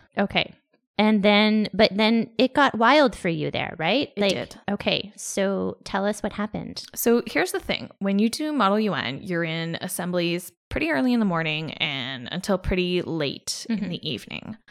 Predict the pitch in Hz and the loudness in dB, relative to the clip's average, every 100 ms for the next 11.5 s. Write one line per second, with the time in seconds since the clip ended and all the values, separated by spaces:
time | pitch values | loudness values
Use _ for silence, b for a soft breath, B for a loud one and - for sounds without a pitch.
0 | B B B B _ - 175 175 170 170 | B B B B _ -2 0 0 0 0
1 | 175 175 175 190 - - 175 185 202 214 | 0 -2 -2 -4 -8 -2 0 2 4 4
2 | 220 220 220 214 - 180 175 175 180 180 | 4 4 2 -2 0 0 0 0 -2 -2
3 | 180 - _ _ _ _ _ _ _ _ | -2 -6 _ _ _ _ _ _ _ _
4 | _ _ _ - 202 185 196 202 202 196 | _ _ _ 0 2 4 4 4 2 2
5 | 190 - 190 185 - 165 208 240 208 135 | 0 -2 -4 -4 -2 -2 0 2 2 0
6 | 104 220 226 196 220 170 151 - 185 175 | -2 -2 -4 -4 -4 -4 -6 -2 2 4
7 | 175 170 165 160 - 185 160 170 - 196 | 4 4 4 0 -2 -4 -2 0 2 6
8 | 202 202 190 190 165 180 180 190 175 180 | 6 4 0 -6 -4 -2 0 0 0 0
9 | - - B B B _ - 185 175 143 | -4 -8 B B B _ -4 -2 0 2
10 | 160 160 180 - 156 - 240 240 220 208 | 2 2 0 2 0 2 4 6 6 6
11 | 196 196 170 165 | 4 2 0 0